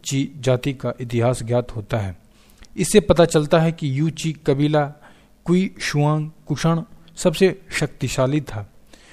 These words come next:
जिसके सरदार कुजुल कडफिसेस ने अन्य कबीलों को जीतकर एक शक्तिशाली राज्य का निर्माण किया था। कुषाण वंश के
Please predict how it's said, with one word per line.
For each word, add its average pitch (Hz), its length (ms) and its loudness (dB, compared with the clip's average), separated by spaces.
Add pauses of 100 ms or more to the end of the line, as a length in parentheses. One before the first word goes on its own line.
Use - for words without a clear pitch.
(160)
जिसके 151 360 2
सरदार 143 480 2
कुजुल - 380 0 (300)
कडफिसेस 131 720 0 (260)
ने 139 160 -2 (100)
अन्य 185 220 4 (220)
कबीलों 156 320 4
को 135 180 -2
जीतकर 123 500 -4 (480)
एक 175 160 0 (160)
शक्तिशाली 165 840 -2 (300)
राज्य 139 260 4
का - 240 -2
निर्माण 127 480 0
किया 117 260 -2
था। 101 220 -10 (800)
कुषाण 147 340 2
वंश 139 340 2
के 151 200 0